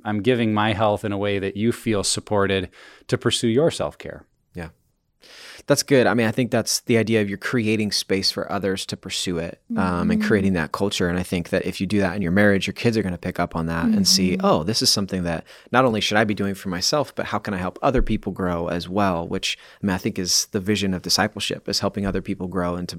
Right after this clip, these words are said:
Speaker 2: to be more like Jesus. And
Speaker 1: Mm-hmm.
Speaker 2: if we're growing holistically in our health, then that's what's happening. So,
Speaker 3: Mm-hmm.
Speaker 2: um, all right, so let's end this. It is Christmas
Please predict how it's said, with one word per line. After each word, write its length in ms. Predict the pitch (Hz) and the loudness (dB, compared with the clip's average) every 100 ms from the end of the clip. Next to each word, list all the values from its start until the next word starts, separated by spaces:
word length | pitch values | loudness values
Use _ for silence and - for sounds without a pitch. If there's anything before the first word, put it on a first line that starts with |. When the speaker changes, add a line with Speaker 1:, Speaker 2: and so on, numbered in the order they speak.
| - | -10
Speaker 2:
to 80 | - | -6
be 80 | 101 | -2
more 160 | 92 78 | -2 -2
like 160 | 78 | -6
Jesus. 480 | - 95 95 143 - | -2 -2 0 2 2
And 140 | 78 87 | 0 -4
Speaker 1:
Mm-hmm. 460 | 78 92 92 87 80 | -2 0 0 0 -2
Speaker 2:
if 120 | - | 2
we're 60 | |
growing 380 | 104 107 101 98 | 4 6 4 2
holistically 600 | 90 92 107 - 117 101 92 | 2 2 2 2 0 0 -2
in 100 | 90 | -2
our 120 | 82 | -2
health, 300 | 135 147 - | 0 -2 -4
then 80 | 95 | -4
that's 160 | 85 85 | -4 -6
what's 140 | - | -6
happening. 440 | - - - 147 - | -6 -8 -10 -14 -14
So, 140 | - 220 | -6 -4
Speaker 3:
Mm-hmm. 480 | 202 185 190 196 190 - - - - | -2 -4 -4 -4 -6 -10 -18 -6 2
Speaker 2:
um, 240 | 160 156 | 4 6
all 60 | 165 | 6
right, 160 | 160 | 4
so 120 | - 156 | 6 4
let's 240 | 139 - - - | 4 4 4 4
end 240 | 151 170 160 | 4 2 2
this. 400 | 127 120 120 - | 2 2 0 0
It 140 | 127 | 4
is 260 | 139 156 151 | 6 6 4
Christmas 580 | - 147 - 143 139 | 2 2 2 2 2